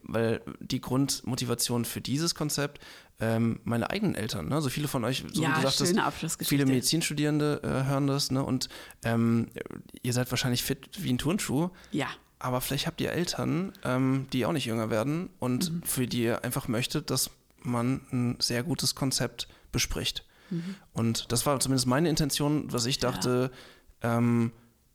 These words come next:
Speaker 1: jetzt habe ich ewig das studiert und arbeite jeden Tag, ähm, und dann möchte ich das irgendwie optimal für meine Eltern auch mal hinstellen. Ähm, und das ist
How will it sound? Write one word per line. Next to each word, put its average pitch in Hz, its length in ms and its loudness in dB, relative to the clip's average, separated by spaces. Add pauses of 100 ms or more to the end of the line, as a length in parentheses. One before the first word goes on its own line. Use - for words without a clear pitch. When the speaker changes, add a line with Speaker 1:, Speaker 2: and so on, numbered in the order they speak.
(200)
Speaker 1:
jetzt 127 220 2
habe 127 100 0
ich 117 160 0
ewig 135 220 0
das 120 180 2
studiert 127 380 0
und 107 200 -2
arbeite 131 360 2
jeden 147 240 2
Tag, 139 520 0
ähm, 117 460 0
und 110 220 0
dann 110 160 0
möchte 104 200 -2
ich 123 60 -4
das 117 180 0
irgendwie 117 280 0
optimal 113 360 0
für 117 120 -4
meine 117 200 0
Eltern 139 240 0
auch 135 100 0
mal 135 120 2
hinstellen. 143 480 0 (600)
Ähm, 113 440 4 (320)
und 117 460 2 (420)
das - 220 2
ist - 340 0